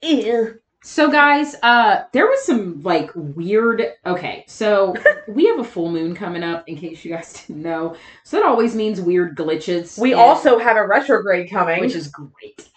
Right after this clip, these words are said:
Speaker 1: Can't wait.
Speaker 2: Um, so there were, like,
Speaker 1: Mm.
Speaker 2: all kinds of glitches yesterday on Etsy and on my Instagram, so I highly apologize if anybody logged on to either one and there were technical difficulties. There was a lot going on.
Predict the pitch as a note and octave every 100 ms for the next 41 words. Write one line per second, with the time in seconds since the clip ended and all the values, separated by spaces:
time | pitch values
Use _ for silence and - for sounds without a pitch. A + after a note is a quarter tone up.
0 | - - C4 C4+ C#4 C4 A#3 A3+ A3 -
1 | D4 C#4 F#4+ B4 F#4 B3 C#4 A3+ F#3 F#3
2 | G3+ F#3 F3+ F3 C#3+ E3 D3+ E3+ E3 D#3+
3 | E3+ D#3+ D#3+ D#3+ D#3+ D#3 D3 D#3 D#3 D3+
4 | E3+ D#3 D3+ D3 D3 D3+ D3+ D3+ C#3+ D3
5 | D3+ D3 C#3+ - _ _ D3+ D3+ D#3 D3+
6 | - D#3 D#3 D3+ D3+ D3 D3+ C#3+ C#3+ -
7 | A3+ C4 F3 D#3 D3+ D3 D3 C#3+ D3 C#3+
8 | C#3 D3 C#3+ C#3+ D3 C#3+ C#3+ C#3 C3+ D3
9 | C#3+ C#3+ C#3+ - C3+ C#3 C#3+ C#3 C3+ C#3
10 | C#3 C#3+ C3+ C3 C3+ - _ - C3+ C#3+
11 | C#3+ D3+ D3+ D3 C#3 D3+ D3 E3 D#3 D3+
12 | - _ _ - C4+ G#3+ C#3+ C3+ C#3 -
13 | C#3+ C#3+ C#3+ C#3+ D3 D3